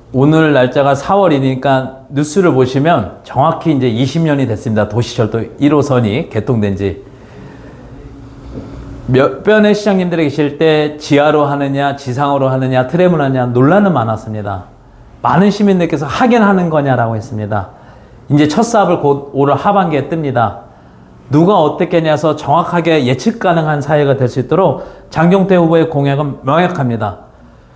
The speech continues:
트램과 지선은 동시 착공을 하되 동시 완공을 최종 목표로 간다.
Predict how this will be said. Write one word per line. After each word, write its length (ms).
트램과 500
지선은 520
동시 320
착공을 380
하되 240
동시 300
완공을 360
최종 320
목표로 300
간다. 520